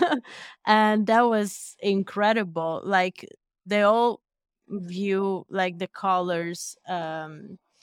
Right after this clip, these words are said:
uh, this is a pretty famous spot that people just go to, to look at this,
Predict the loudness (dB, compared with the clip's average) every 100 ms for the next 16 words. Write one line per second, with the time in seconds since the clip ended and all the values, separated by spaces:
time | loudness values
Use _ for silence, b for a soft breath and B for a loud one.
0 | _ _ _ -12 -6 -6 -6 -8 -8 -8
1 | -8 -8 -8 -8 -8 -10 -16 _ -4 -4
2 | -4 -10 -8 -10 -8 -8 -8 -14 -12 -12
3 | -12 -12 -12 -10 -12 -12 -12 -10 -8 -10
4 | -12 -12 -12 -14